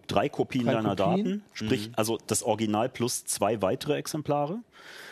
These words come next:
Speaker 1: dann zwei für zwei verschiedene Speicher
Speaker 3: Ach so,
Speaker 2: Und eine
Speaker 3: insgesamt
Speaker 2: Offsite.
Speaker 1: und eine
Speaker 3: eigentlich.
Speaker 1: Offsite-Kopie,
Speaker 2: Ja.
Speaker 1: genau.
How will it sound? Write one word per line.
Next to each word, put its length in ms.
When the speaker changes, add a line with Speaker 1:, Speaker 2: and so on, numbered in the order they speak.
Speaker 1:
dann 300
zwei 560
für 640
zwei 240
verschiedene 420
Speicher 360
Speaker 3:
Ach 40
so, 200
Speaker 2:
Und 140
eine 140
Speaker 3:
insgesamt 440
Speaker 2:
Offsite. 160
Speaker 1:
und 160
eine 100
Speaker 3:
eigentlich. 160
Speaker 1:
Offsite-Kopie, 640
Speaker 2:
Ja. 80
Speaker 1:
genau. 340